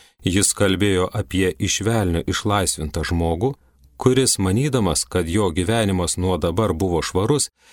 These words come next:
yra apsėdamas kitų septynių piktųjų dvasių.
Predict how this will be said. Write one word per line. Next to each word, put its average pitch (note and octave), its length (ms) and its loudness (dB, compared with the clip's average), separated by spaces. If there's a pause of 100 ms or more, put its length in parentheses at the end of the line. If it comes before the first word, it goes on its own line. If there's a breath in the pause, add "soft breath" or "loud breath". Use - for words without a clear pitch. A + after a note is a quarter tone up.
(140 soft breath)
yra G#2+ 400 2
apsėdamas B2+ 800 0
kitų A#2+ 320 -2
septynių A2 480 -2
piktųjų F#2+ 480 -2
dvasių. A2+ 400 -4